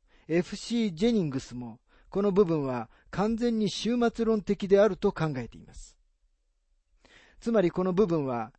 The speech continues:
全世界の上に下る神様からの最後の裁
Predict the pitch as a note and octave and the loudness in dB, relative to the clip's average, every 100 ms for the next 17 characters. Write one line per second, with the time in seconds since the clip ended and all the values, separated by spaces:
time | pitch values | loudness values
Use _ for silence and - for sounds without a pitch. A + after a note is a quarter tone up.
0 | _ _ C3 E3+ B3 G#3+ B3 B3 G#3+ E3+ | _ _ -6 -2 0 0 -4 0 2 2
1 | D#3 E3 E3 - C#3+ C3+ B2 A#2+ _ _ | 2 2 0 -2 -4 -4 -4 -14 _ _
2 | _ A3+ A#3+ - F3 D#3 E3 E3 F#3+ F3+ | _ -2 -2 -2 -2 -2 0 0 0 -4
3 | - A#3+ G3 E3 E3 - A#3+ | 0 0 2 -2 -4 -2 0